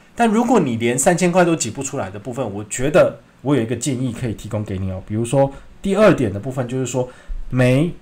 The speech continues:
两个月存下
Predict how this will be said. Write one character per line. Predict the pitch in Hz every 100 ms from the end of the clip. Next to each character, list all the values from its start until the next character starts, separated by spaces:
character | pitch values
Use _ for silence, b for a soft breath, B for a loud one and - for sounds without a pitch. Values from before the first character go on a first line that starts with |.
| - -
两 | 117 98
个 | 92 101
月 | 127 135 110 - - - - - - - - - - - - - - - - - - - - - - - - - -
存 | - 120 101
下 | 131 175 123 98